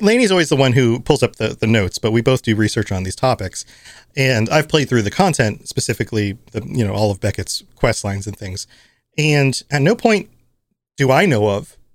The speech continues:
do we find out his age or the year of his birth. So, growing up in Maryland to, <clears throat> excuse me, I, for some reason my throat is being weird. Maybe it's the pizza and the brownie I ate earlier. I don't know what's going on with that.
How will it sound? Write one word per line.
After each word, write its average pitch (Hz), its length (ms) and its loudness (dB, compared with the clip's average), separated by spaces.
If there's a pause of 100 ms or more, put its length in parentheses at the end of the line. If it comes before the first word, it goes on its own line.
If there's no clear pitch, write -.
do 143 100 0
we 139 80 0
find 151 220 0
out 135 120 0
his 123 160 0
age 143 560 -2
or 127 120 -2
the 120 120 -2
year 123 140 2
of 110 60 -2
his 107 120 -6
birth. - 380 -10 (680)
So, - 560 -2 (720)
growing 180 340 4
up 160 140 0
in 120 160 4
Maryland 127 720 0 (540)
to, 135 400 0 (200)
<clears throat> - 0 - (520)
excuse 165 340 -2
me, 113 100 0 (680)
I, 180 120 2
for 185 240 0
some 269 180 0
reason 151 200 2
my 117 100 4
throat 123 140 2
is 107 100 0
being 110 180 2
weird. 110 240 2 (140)
Maybe 175 160 4
it's 170 100 -4
the 131 80 2
pizza 131 420 0
and 120 140 2
the 110 100 0
brownie 117 520 0
I 226 80 2
ate 254 220 0
earlier. 285 460 2
I 226 140 -2
don't 208 100 0
know 180 80 2
what's 160 120 0
going 143 220 -2
on 127 80 0
with 117 100 -2
that. 117 160 -2